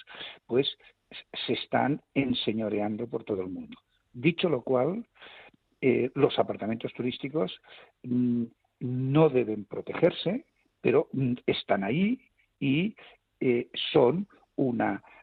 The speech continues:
eh, oferta que las personas piden.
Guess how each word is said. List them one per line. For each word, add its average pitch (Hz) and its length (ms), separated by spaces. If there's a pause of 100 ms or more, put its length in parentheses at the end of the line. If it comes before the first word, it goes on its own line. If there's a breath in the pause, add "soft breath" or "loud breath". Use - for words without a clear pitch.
eh, 123 220
oferta 160 640 (280 loud breath)
que 143 380
las 117 300 (160)
personas 147 600 (840)
piden. - 300